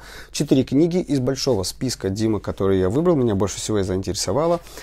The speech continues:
Роберт Штильмарк «Наследники из Калькутты». Приключенческий роман.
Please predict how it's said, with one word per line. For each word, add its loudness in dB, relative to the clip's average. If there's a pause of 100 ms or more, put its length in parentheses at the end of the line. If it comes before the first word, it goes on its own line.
(100)
Роберт 6
Штильмарк 0
«Наследники 0
из -2
Калькутты». -4 (420)
Приключенческий -2
роман. -6